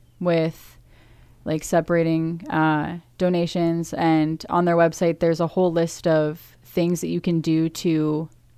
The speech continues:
to help their organization, and to volunteer, um, is probably the biggest one because they need as many people as they can get, especially people that have been through the same thing, so that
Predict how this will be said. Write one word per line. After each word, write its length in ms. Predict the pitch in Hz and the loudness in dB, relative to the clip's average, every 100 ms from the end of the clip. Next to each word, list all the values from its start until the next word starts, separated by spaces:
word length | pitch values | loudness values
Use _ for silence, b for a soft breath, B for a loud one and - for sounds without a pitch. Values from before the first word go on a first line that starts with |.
| _ - | _ -4
to 140 | 185 | 0
help 380 | 165 151 160 - - b b b b | 2 4 2 -2 -18 b b b b
their 240 | 185 175 165 | 4 4 6
organization, 800 | 175 165 165 160 165 160 175 165 | 4 2 0 0 -2 -2 -2 2
and 240 | 156 156 | 0 0
to 360 | - 165 160 156 | -4 -2 -2 2
volunteer, 680 | 165 160 160 - 165 160 | 2 2 0 -2 -2 0
um, 500 | - 156 156 165 190 247 | -2 -2 -2 -4 -8 -8
is 260 | 190 165 - - | -6 -8 -12 -20
probably 800 | - 170 170 165 170 165 160 165 - | -4 0 0 -2 -2 -2 -2 -6 -6
the 80 | 180 | -6
biggest 440 | 156 170 170 170 - | -2 0 0 -2 0
one 220 | 160 165 | 0 0
because 600 | 170 175 160 151 - - b b b b b 175 | -2 0 0 -2 -8 -18 b b b b b 2
they 360 | 180 170 160 | 4 6 4
need 440 | 160 165 160 156 160 - | 2 2 0 -2 -10 -2
as 220 | 170 170 | -2 0
many 200 | 175 160 | 0 0
people 260 | - 180 170 | -2 -2 0
as 160 | 165 | 0
they 120 | 170 | -2
can 200 | 160 170 | -2 -4
get, 280 | 165 170 165 | 0 2 2
especially 880 | - - 175 170 - 170 165 165 165 - _ - - | 0 -2 0 0 0 -2 -2 -2 -4 -12 _ -20 -6
people 360 | 185 180 170 160 | -4 0 0 2
that 280 | 156 151 | 2 2
have 260 | 170 160 151 | 2 -2 0
been 220 | 156 151 | 0 0
through 380 | 151 160 156 156 | -2 -2 -2 -4
the 120 | - 160 | -4 -4
same 240 | 165 165 | -2 -4
thing, 400 | 165 208 240 254 | -2 -2 0 -2
so 220 | - 180 | -2 0
that 420 | 165 165 160 156 | 2 4 4 2